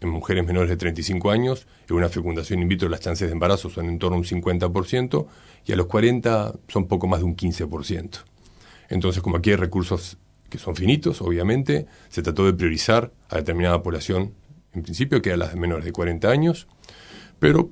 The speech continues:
por supuesto, aquí ya quedó un montón de gente que hoy en día no puede acceder a esos tratamientos, que son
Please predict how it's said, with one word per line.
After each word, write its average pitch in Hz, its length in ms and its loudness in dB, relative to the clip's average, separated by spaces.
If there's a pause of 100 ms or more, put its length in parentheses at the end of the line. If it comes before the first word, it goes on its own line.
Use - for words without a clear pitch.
(100)
por 98 120 2
supuesto, 104 600 2
aquí 87 220 0
ya 110 80 6
quedó 107 200 4
un 110 80 6
montón 113 280 6
de 117 80 6
gente 131 440 2 (340)
que 107 120 6
hoy 104 220 6
en 101 120 6
día 113 200 6
no 101 180 2
puede 120 220 6
acceder 98 240 2
a - 40 2
esos 87 120 -2
tratamientos, 117 480 4
que - 80 -6
son 98 280 0